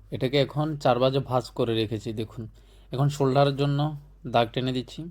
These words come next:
শোল্ডারে যে দাগ টানলাম সেটার নিচের অংশ থেকে বারো ইঞ্চ এবং হাফ ইঞ্চ এক্সট্রা নিয়ে সাড়ে বারো ইঞ্চের মধ্যে আমরা দিয়েছি, যেহেতু নিচে সেলাইয়ের জন্য আধা ইঞ্চি আমাদের কাপড় লাগবে।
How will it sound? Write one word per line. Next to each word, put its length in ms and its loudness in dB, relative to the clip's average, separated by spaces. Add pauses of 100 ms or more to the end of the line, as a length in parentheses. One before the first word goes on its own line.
(1400)
শোল্ডারে 480 4
যে 180 2
দাগ 240 6 (140)
টানলাম 480 4
সেটার 380 0 (120)
নিচের 300 0
অংশ 220 0
থেকে 280 -2
বারো 340 4
ইঞ্চ 240 0 (360)
এবং 240 0 (160)
হাফ 240 0
ইঞ্চ 200 -2
এক্সট্রা 400 -2
নিয়ে 220 -2
সাড়ে 280 -2
বারো 220 0
ইঞ্চের 280 -4
মধ্যে 260 -2
আমরা 180 2
দিয়েছি, 400 -2
যেহেতু 260 -2
নিচে 280 -2
সেলাইয়ের 380 0
জন্য 180 -2
আধা 240 2 (460)
ইঞ্চি 260 2
আমাদের 300 4
কাপড় 340 2
লাগবে। 360 2